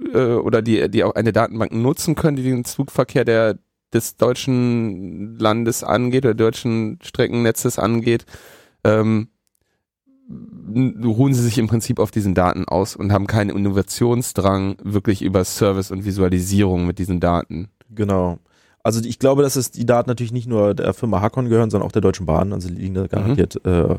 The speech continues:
Speaker 2: die haben, die wissen auch, wie der Nahverkehr fährt. Ich meine, die wollen ja da auch irgendwie ihre, ihre, ihre Zugsysteme dran und ihre Fahrpläne anpassen, et cetera. Genau. Ähm.
Speaker 1: Und das heißt, in Wirklichkeit hast du nicht der Deutschen Bahn an den Karren gepisst, sondern dieser Hakon.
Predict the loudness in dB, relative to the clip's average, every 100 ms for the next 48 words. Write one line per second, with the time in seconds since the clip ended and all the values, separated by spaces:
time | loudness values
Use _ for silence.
0 | -2 -2 -2 -6 -10 -12 -8 -4 -2 -2
1 | 2 4 4 2 -2 -8 -12 -4 -4 -4
2 | -4 -4 0 0 2 2 0 -2 -4 -4
3 | 0 0 -2 -14 -20 _ _ -12 -10 -8
4 | -8 -6 -2 -2 -2 0 2 2 0 -2
5 | -10 -14 -8 -2 0 0 0 -2 -4 -4
6 | -6 -6 -8 -8 -10 -16 -18 -20 _ _
7 | _ _ _ _ _ _ -8 -6 -8 -14
8 | _ _ _ _ _ _ 2 6 6 6
9 | 4 -2 -8 -16 _ _ _ _ _ _
10 | _ _ _ _ _ _ -2 2 2 2
11 | 0 0 -4 -2 -2 -2 -2 -2 0 -4
12 | -2 -2 0 0 2 -2 -2 -2 0 0
13 | 2 0 0 -2 0 0 0 0 0 0
14 | 0 0 -4 -2 0 0 0 0 0 0
15 | -4 -6 -14 -14